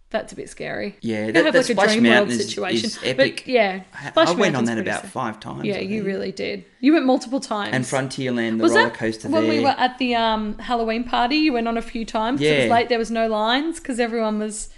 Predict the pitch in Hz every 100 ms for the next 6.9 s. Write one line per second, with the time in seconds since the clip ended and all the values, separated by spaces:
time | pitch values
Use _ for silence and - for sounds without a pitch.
0 | - 127 254 123 135 127 226 - - 214
1 | 214 214 - - 220 226 127 123 120 110
2 | 110 117 117 107 107 - 110 - 107 110
3 | 113 113 107 240 240 214 226 233 226 214
4 | 214 - 202 214 226 - 180 196 262 302
5 | 330 330 285 269 - 240 233 220 214 226
6 | 208 190 - 202 185 190 190 214